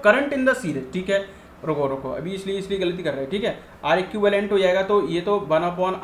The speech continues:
R plus one upon R plus one upon R plus one upon R है, ठीक है। तो ये क्या आएगा, R, R ले लेंगे, यहाँ पर क्या हो जाएगा, ये R से R के तो फ़ोर आर हो जाएगा, ठीक है। तो R equivalent जो आएगा हमारा क्या आएगा, R upon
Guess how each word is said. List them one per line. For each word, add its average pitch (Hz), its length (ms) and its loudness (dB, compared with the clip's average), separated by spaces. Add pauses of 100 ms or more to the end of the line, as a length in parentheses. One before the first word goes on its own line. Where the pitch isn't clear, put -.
R 160 260 6
plus 170 300 -2
one 165 180 0
upon 165 280 0 (120)
R 151 220 2 (100)
plus 160 280 -2
one 156 200 2
upon 156 340 0 (120)
R 151 260 2 (420)
plus 165 260 -4
one 156 180 2
upon 160 300 0 (140)
R 135 160 -2
है, 127 160 -6
ठीक 160 120 -8
है। 180 80 0
तो 170 120 -6
ये 165 140 -4
क्या 170 140 0
आएगा, 170 260 0 (180)
R, 156 100 0 (300)
R 156 160 -2
ले 160 80 -4
लेंगे, 165 220 -6
यहाँ 156 180 -2
पर 160 100 -4
क्या 165 140 0
हो 156 60 0
जाएगा, 170 300 0 (400)
ये 143 140 -2
R 147 120 2
से - 120 -2
R 156 120 0
के 165 80 -6
तो 214 100 -4 (160)
फ़ोर 135 160 -2
आर 127 140 -4
हो 127 80 -6
जाएगा, 127 240 -6
ठीक 180 180 -8
है। 202 80 0
तो 180 200 -4 (140)
R 170 120 2
equivalent 190 640 -2
जो 185 180 0
आएगा 180 240 2
हमारा 165 260 0
क्या 175 180 0
आएगा, 165 380 2 (560)
R 143 280 4
upon 165 460 2